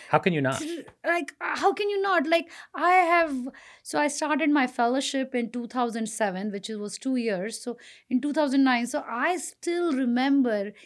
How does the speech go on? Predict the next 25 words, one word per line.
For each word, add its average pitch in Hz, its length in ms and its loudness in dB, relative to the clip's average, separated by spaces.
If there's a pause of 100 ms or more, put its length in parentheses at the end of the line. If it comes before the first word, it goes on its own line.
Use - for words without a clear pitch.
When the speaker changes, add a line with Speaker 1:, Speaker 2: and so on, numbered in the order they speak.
(120)
Speaker 2:
each 277 240 -2
and 311 100 0
every 254 280 0
session 214 720 -6 (800)
in 262 180 6
my 254 240 4
formative 262 840 2
fellowship. 254 640 -2 (140)
So 240 100 -8
I 240 160 2
was 277 220 -2
very 247 340 0
dedicated 214 560 -4
student. 180 560 -8 (220)
Speaker 1:
Yeah. 101 160 -2 (260)
Speaker 2:
And 226 480 -2
I 220 240 2
had, 240 580 2
um, 202 480 0
weekly 262 420 0
psychotherapy 233 640 -2
sessions 214 520 -6
with 214 140 -8
at 202 180 -8
least 254 440 -2